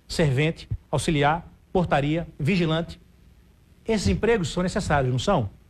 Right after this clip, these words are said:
Tem que colocar? Tem. O índice da folha aumenta. Então, como é que a gente vai crescer a cidade se nós não podemos contratar? Diferente daqueles que contratam para politicagem, né? Usam os contratos de serviço por temporário,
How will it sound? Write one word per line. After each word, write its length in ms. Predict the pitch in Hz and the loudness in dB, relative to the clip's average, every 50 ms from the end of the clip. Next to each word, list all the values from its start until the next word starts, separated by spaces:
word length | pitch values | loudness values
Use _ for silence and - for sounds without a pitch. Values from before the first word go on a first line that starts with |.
| _ _ | _ _
Tem 120 | - 185 | -2 -2
que 60 | 180 185 | 0 2
colocar? 320 | 170 165 143 - 180 185 | 0 0 0 0 -2 -2
Tem. 380 | 180 - 170 143 131 120 110 - - _ _ - _ _ - _ | -2 -2 -2 -2 -2 -2 -4 -6 -12 _ _ -20 _ _ -12 _
O 160 | - 208 196 | -2 0 0
índice 220 | 202 196 202 - - | 0 0 -2 -2 -2
da 100 | 185 175 | -2 0
folha 280 | - 202 202 208 208 - | 0 0 -2 -2 -2 -4
aumenta. 500 | 214 220 208 175 139 135 - - 131 - - - _ - - - - - _ _ _ | -4 -2 -2 0 -2 -2 -2 -6 -8 -8 -10 -18 _ -20 -20 -20 -20 -20 _ _ _
Então, 140 | - 277 220 | -6 -4 -2
como 160 | 277 269 294 | 0 0 0
é 60 | 277 | 0
que 60 | 285 254 | 0 -2
a 20 | |
gente 140 | 262 - 214 | -2 0 -2
vai 100 | 247 233 | -2 -2
crescer 380 | - 247 233 190 - - 175 | 0 0 -2 0 0 0 0
a 40 | 190 | 0
cidade 600 | - - 165 151 135 156 180 196 202 156 120 104 - - _ - - - - | 0 0 -2 -2 0 -2 -2 0 -2 -2 -4 -6 -6 -10 _ -20 -20 -20 -6
se 80 | - | -2
nós 100 | 190 190 | 0 2
não 80 | 185 202 | 2 2
podemos 340 | 190 202 180 180 190 175 - | 0 0 0 0 -2 -2 -4
contratar? 540 | 180 180 170 175 160 - - 120 101 - - - _ _ - - _ - - - - - - - - - - - - - - - - - | -4 -2 -2 -2 -2 -2 -2 -4 -4 -4 -8 -16 _ _ -20 -20 _ -20 -20 -20 -20 -20 -20 -20 -20 -20 -20 -20 -20 -20 -20 -20 -10 -4
Diferente 640 | - 135 117 - 143 131 131 139 175 185 - - - - - - - - _ - _ - _ - | -4 -2 0 2 2 2 2 2 0 -2 -4 -8 -12 -14 -20 -20 -20 -20 _ -20 _ -20 _ -2
daqueles 580 | 139 135 135 117 - - 135 147 180 175 - | 0 0 0 0 0 -2 -2 0 0 -2 -2
que 100 | - 170 | -4 -6
contratam 720 | - - 151 139 - - 127 127 139 165 - - 208 220 240 - - - - - - | -2 -2 -2 -2 -2 -2 0 0 0 0 -2 -2 -4 -4 -4 -8 -16 -20 -20 -12 -4
para 160 | - 143 147 | -2 -2 -2
politicagem, 880 | 139 - 196 220 220 220 - - - - - 127 110 107 95 101 92 - - - - _ - - - - - - - - - - - - - _ - _ - | -2 -2 -2 -2 -2 -4 -4 -8 -6 -4 -4 -2 0 -2 -2 -2 -4 -6 -12 -20 -20 _ -20 -20 -20 -20 -20 -20 -20 -20 -20 -20 -20 -20 -20 _ -20 _ -2
né? 220 | 117 135 180 - - | -2 -2 -2 -2 -2
Usam 520 | 156 170 175 165 135 120 139 127 117 104 - - _ _ _ _ _ _ _ - | 0 2 2 2 0 0 -2 -2 -2 -4 -8 -14 _ _ _ _ _ _ _ -6
os 240 | 127 - - - - | -6 -4 -4 -4 -2
contratos 500 | - 165 151 - - 139 135 135 - - | 0 0 0 2 2 0 0 0 -2 -4
de 80 | 143 | -6
serviço 400 | 127 - 151 131 127 139 135 - | -4 -2 0 0 0 0 -2 -4
por 140 | - - 135 | -6 -6 -4
temporário, 540 | - 147 127 - 127 120 120 127 156 208 | -2 -2 -2 0 0 2 2 2 0 -2